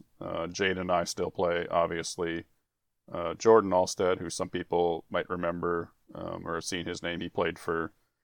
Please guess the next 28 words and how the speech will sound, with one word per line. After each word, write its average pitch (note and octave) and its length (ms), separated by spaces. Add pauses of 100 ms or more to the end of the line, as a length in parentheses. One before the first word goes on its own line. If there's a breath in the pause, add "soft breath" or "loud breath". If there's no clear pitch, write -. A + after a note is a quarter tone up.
(300)
quite F#2 180
a F2 60
few F2+ 160
years. E2+ 320
He F2 100
was F2 120
on E2 140
the E2+ 100
Elder E2+ 280
team. F2 420 (420)
Um, E2 220
and E2 80
then F2 80
our F2 80
sister F#2 360
Britta, F2+ 400
she G2+ 160
still G#2+ 220
plays F#2 300
occasionally. F#2+ 680 (320)
It's, - 360
we've F#2 180
hosted F#2 320
tournaments F2+ 400
at F2 100
her F2 120
church, - 680
and, F2 360